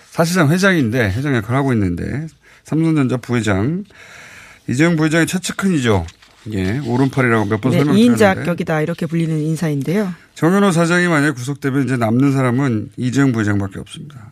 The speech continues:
Speaker 1: 예. 이재용 부회장 구속영장이, 어, 발부될지 기각될지 모르겠습니다만.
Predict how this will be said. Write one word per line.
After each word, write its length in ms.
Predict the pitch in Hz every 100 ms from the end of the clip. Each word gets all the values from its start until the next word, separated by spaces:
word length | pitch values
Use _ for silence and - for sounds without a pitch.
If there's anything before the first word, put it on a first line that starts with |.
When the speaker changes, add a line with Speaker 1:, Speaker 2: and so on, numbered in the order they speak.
| -
Speaker 1:
예. 60 | 98 - - - - - - - - 127
이재용 400 | 147 170 185 165
부회장 680 | 170 165 170 165 165 160 139
구속영장이, 1000 | 131 160 156 143 151 151 160 160 139 104 - - - - - - - -
어, 180 | 120 117
발부될지 500 | 135 156 160 151 -
기각될지 420 | 147 143 143 139
모르겠습니다만. 840 | 147 120 113 135 131 110 95 123